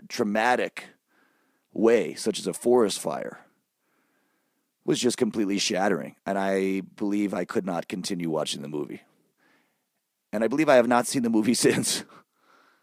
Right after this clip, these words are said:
And I think that's probably subconsciously because it's too upsetting. I probably have held on to that.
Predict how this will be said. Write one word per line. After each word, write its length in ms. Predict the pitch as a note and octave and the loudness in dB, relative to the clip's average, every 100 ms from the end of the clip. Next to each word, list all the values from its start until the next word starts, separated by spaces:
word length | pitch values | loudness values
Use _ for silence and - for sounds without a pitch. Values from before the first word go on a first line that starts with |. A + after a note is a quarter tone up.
| _ _ _ _ _ G2 | _ _ _ _ _ -2
And 140 | G2 | 0
I 140 | G2 F#2+ | 0 -2
think 380 | - C3+ B2+ | -2 -2 0
that's 200 | A#2+ A2 | 2 0
probably 540 | - B2 A2 A2 A#2+ G#2+ | 0 -6 -4 -2 -2 -2
subconsciously 960 | - A#2 G2+ - G#2+ C3 A#2+ - G2 | -4 -6 -6 -6 -6 -4 -6 -6 -6
because 360 | F2+ F2+ G#2 F#2 | -6 -4 -2 -2
it's 120 | F2 | -4
too 180 | - G2 | 0 0
upsetting. 440 | F2+ G#2 G#2 B1 - _ _ _ _ _ _ _ _ _ _ _ - | 2 2 2 0 -12 _ _ _ _ _ _ _ _ _ _ _ -14
I 40 | |
probably 360 | - G2 G2 F#2+ | -6 -2 0 0
have 140 | - | -2
held 360 | - A2 A#2+ G#2 | 0 2 4 2
on 300 | A2 A2+ A#2 | 2 0 0
to 160 | - F2 | -6 -6
that. 340 | F2 G2 | -2 -2